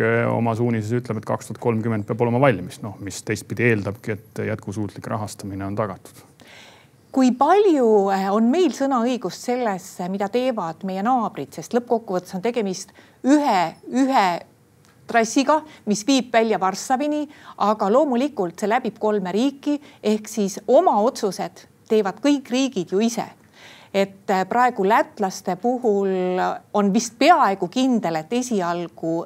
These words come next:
Speaker 2: Riia linna see trass ei läbi. Et kas meil on ka midagi kaasa rääkida selles, mida teised teevad? Või meil on ainult leppida sellega?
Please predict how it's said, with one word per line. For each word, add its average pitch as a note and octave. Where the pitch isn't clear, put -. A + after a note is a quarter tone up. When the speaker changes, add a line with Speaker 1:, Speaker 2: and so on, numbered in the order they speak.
Speaker 2:
Riia A#3+
linna A3
see D3+
trass G#3+
ei D3+
läbi. F3+
Et A3
kas -
meil F#4
on G3+
ka A#3+
midagi A#3+
kaasa G#3+
rääkida G3
selles, G3
mida D#3
teised F3
teevad? -
Või A3
meil C#4+
on B3+
ainult A#3+
leppida B3
sellega? -